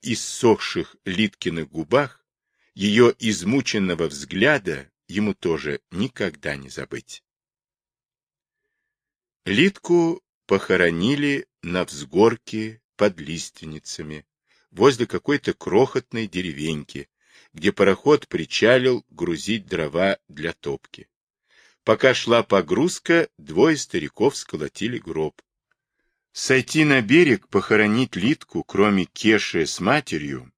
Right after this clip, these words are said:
отпустили двух стариков и одного парня лет шестнадцати. Того отрядили копать могилу. Работа у него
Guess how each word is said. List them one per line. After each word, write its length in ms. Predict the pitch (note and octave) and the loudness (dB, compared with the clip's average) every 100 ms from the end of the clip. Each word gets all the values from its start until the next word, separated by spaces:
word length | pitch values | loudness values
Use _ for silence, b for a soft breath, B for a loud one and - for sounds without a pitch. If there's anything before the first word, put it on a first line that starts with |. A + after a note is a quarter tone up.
| _ _ | _ _
отпустили 640 | - G2 A2 - - D3 B2 | -8 -6 -6 -6 -4 -2 -2
двух 280 | E2+ A2 - | -2 -4 -4
стариков 800 | - F2+ E2 - D3+ E3+ - _ _ _ _ _ _ _ | -2 -2 -2 0 2 2 0 _ _ _ _ _ _ _
и 80 | - | 0
одного 400 | F#2+ E2+ G#2 D3 | 0 2 2 0
парня 480 | - F2 D#2+ D2 C#2+ | 0 0 0 -2 -6
лет 180 | D2+ D#2 | -4 -4
шестнадцати. 880 | - - - C#2+ C#2 - - C#2 - _ _ _ _ _ | -6 -10 -10 -10 -10 -16 -16 -20 -20 _ _ _ _ _
Того 240 | - G#2 | 2 6
отрядили 540 | A#2+ - G2+ E2 G#2+ F#2+ | 6 4 -2 2 0 0
копать 420 | - D#2+ F2 - | -2 0 0 -2
могилу. 540 | E2+ D2+ C2 C#2 B1+ - _ _ _ _ _ _ _ _ _ | -6 -10 -10 -12 -12 -20 _ _ _ _ _ _ _ _ _
Работа 460 | - G2+ G#2+ C#3 A#2+ | -2 2 6 6 6
у 40 | |
него 540 | G#2 G2+ F#2 G2 F2 | 4 4 6 6 6